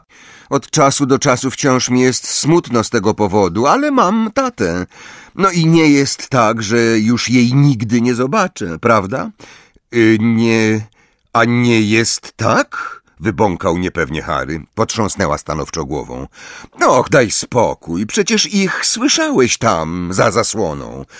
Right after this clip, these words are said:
Myślisz o, w tej sali z kamiennym łukiem. Ich tylko nie było widać, ale ich słyszałeś”. Popatrzyli na siebie. Luna uśmiechnęła się lekko. Harry nie wiedział, co powiedzieć, co myśleć.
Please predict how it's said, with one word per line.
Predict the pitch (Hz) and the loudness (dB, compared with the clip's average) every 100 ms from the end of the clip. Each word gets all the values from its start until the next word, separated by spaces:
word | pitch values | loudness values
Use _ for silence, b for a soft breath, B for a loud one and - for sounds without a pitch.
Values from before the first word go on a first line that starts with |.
| B B B - | B B B -4
Myślisz | 143 135 117 151 120 - | 0 2 2 2 0 4
o, | 120 120 110 139 190 | 4 4 2 -8 -10
w | - | -4
tej | 359 339 | -2 -2
sali | 392 339 220 131 113 | -2 0 -2 -2 -4
z | - | 0
kamiennym | 135 127 120 120 113 | 0 2 2 0 2
łukiem. | 120 110 95 80 78 80 B B B | 0 0 -2 -4 -4 -10 B B B
Ich | 190 - | -4 -2
tylko | 247 233 | -2 0
nie | 202 165 | 2 4
było | 139 175 | 4 2
widać, | 202 311 226 113 120 | 0 -2 0 0 2
ale | 110 117 | 2 0
ich | 113 - | -2 -4
słyszałeś”. | - 208 294 208 73 58 - - - b b b b b | -4 -2 -2 -2 -4 -8 -12 -14 -16 b b b b b
Popatrzyli | - 120 120 - - 98 55 57 | -2 0 0 0 -2 -2 -6 -12
na | - | -8
siebie. | - - - 53 - - _ b b b | -6 -6 -10 -14 -16 -16 _ b b b
Luna | - 139 123 120 | 2 4 4 2
uśmiechnęła | 110 95 98 78 62 64 | 0 -2 -4 -4 -8 -8
się | - | -8
lekko. | 64 55 - - - - _ B B B | -10 -12 -18 -20 -20 -20 _ B B B
Harry | - 147 170 | -2 0 2
nie | 165 | 2
wiedział, | 107 113 80 80 | 2 0 0 -4
co | - | -4
powiedzieć, | - 80 80 69 76 85 - - - | -6 -6 -4 -6 -6 -8 -8 -12 -6
co | 107 104 | -2 0
myśleć. | 123 147 - - - - - | 0 0 -2 -6 -12 -16 -14